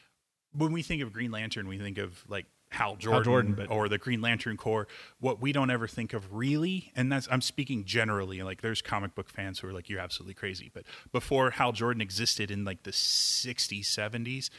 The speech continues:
Speaker 1: there was, uh, Alan Scott was Green Lantern, and he was completely different. Um, same with, if we look at a lot of the J S A heroes like the Flash
Speaker 2: Yeah.
Speaker 1: and Mister Terrific, um,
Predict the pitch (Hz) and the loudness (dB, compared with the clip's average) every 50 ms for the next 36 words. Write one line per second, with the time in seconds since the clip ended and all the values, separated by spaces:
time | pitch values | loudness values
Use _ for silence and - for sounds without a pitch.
0 | - - _ - 113 117 117 110 101 - - _ _ - - 117 110 107 98 92 | -20 -12 _ 0 2 2 2 2 0 -4 -10 _ _ -6 -4 0 0 0 0 0
1 | - 117 120 120 110 98 - - - - 160 160 135 90 - - - - 113 110 | 0 0 0 0 0 -2 -2 -2 0 0 2 2 2 2 0 -2 -8 -6 -4 -2
2 | 110 104 104 - 113 107 101 98 98 98 98 92 - 104 95 92 92 95 92 - | -2 -2 -2 -2 -2 -2 -2 -2 -2 -4 -4 -4 -2 -2 -2 -2 -2 -4 -2 0
3 | 127 117 113 110 - - 117 107 - - 107 92 95 95 87 107 101 - - 98 | 0 0 0 0 -2 -2 -4 -4 -4 -6 -6 -6 -6 -6 -6 -6 -6 -6 -6 -8
4 | 90 - - - - 104 101 95 90 87 85 82 82 - - - 127 117 113 113 | -8 -8 -12 -12 -6 -4 -4 -4 -4 -6 -8 -10 -6 -4 -2 0 2 2 0 0
5 | 110 110 110 98 - - - - - - - - _ - 113 131 131 143 131 123 | 0 0 -2 -2 -4 -8 -18 -20 -20 -20 -20 -20 _ -6 -4 0 0 0 0 -2
6 | 98 92 95 95 101 110 117 113 95 98 90 - 101 95 92 90 - - 92 90 | -4 -4 -2 2 2 2 2 2 -2 -4 -6 -4 -2 -2 -2 -2 -4 -4 -6 -8
7 | - 104 101 98 98 92 - 92 - - - - - - - 101 98 92 - - | -6 -6 -4 -4 -4 -4 -6 -8 -10 -12 -14 -14 -10 -4 -2 0 0 0 -2 -4
8 | - - 127 143 120 101 101 - - 107 - - - 98 101 101 - - 90 - | 0 2 2 2 2 0 -2 -2 -2 -4 -4 -4 -4 -4 -4 -2 -2 -4 -6 -6
9 | - - - - - - - - 113 110 107 101 92 90 85 - | -8 -18 -18 -18 -20 -18 -8 -2 2 4 4 4 2 0 -6 -12